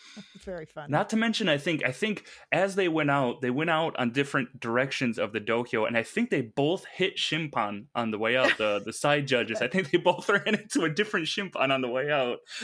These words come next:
Speaker 2: <laughs> So just everybody taking a bump. <laughs>
Speaker 1: There were a few people rolling in Shimpan today. There was a lot of, uh,
Speaker 2: <laughs>
Speaker 1: kerfuffle down around the,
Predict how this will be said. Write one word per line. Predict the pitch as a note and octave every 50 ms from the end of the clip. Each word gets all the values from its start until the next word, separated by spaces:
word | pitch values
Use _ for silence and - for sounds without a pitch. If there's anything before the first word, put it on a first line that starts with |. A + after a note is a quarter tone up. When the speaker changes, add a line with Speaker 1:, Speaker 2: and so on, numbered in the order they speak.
| - -
Speaker 2:
<laughs> | - - - - - - -
So | - - F3+
just | E3+ F#3 F3+ -
everybody | F3+ A#3 B3 A3+ F3 D#3 D3 C#3 C#3 C#3
taking | C#3 - D3 C#3 C#3 C#3 C3
a | C3 C3
bump. | A#2+ C3+ C3+ C3 C#3+ C#3+ -
<laughs> | - - G#3+ - - - - - - - - - - - - - - - - - - - - - - - - - - - - - - - - C#4 B3+ -
Speaker 1:
There | - A#3
were | B3+
a | A#3 G#3
few | C4 C4+
people | C4+ - G3 - B3 G#3
rolling | F3+ D3 D3+ D#3+ E3 F3 F#3 F3 E3
in | D#3+ D#3+ E3 E3
Shimpan | - - F3+ E3+ D#3 E3+ F3 E3 D#3 E3 E3
today. | F#3 F3 D#3+ E3 E3+ F#3
There | G3 G3
was | F#3+ F#3+ F3+
a | G3 G#3+
lot | F#3 F#3+ G3 G#3
of, | E3+ - B3 B3 - -
uh, | A3 A3+ -
Speaker 2:
<laughs> | - G#3 G3+ - - - G#3+ G#3+ - G3 G3 G3 - - G3+ G3+ -
Speaker 1:
kerfuffle | - A3+ G3 - - A3 G3 - - G#3 G3 F#3 F3+
down | - G3 G3+ F#3+ F#3+ F#3 F#3+
around | F#3+ F#3+ F3+ F#3+ F#3+ G3 G3 F#3+ F#3 F#3
the, | G3 F#3 E3+